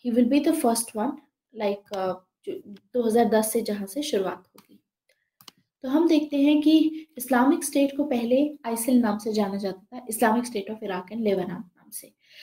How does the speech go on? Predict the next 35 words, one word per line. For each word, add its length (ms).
ये 100
एक 120
सुन्नी 380
जिहादिस्ट 600
group 380
है 120
with 220
a 400
particular, 600
uh, 400
ideology, 680
violent 400
ideology 720
है 100
इनकी। 380
ये 320
अपने 320
आप 380
को 400
खलीफेट 580
बोलते 320
हैं, 240
मतलब 200
सबसे 340
सुप्रीम, 500
और 120
ये 200
क्लेम 260
करते 360
हैं 160
सारे 380
मुस्लिम्स 480
पे 140
religious 560
authority। 600